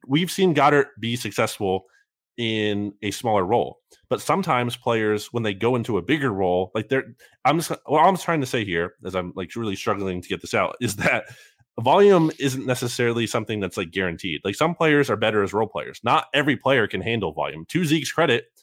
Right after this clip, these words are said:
he can produce in big volume. Not every player could do that, could handle that workload. So I think Goedert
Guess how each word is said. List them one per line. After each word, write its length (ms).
he 120
can 160
produce 360
in 100
big 160
volume. 280
Not 320
every 260
player 360
could 300
do 160
that, 180
could 100
handle 400
that 160
workload. 460
So 220
I 100
think 220
Goedert 220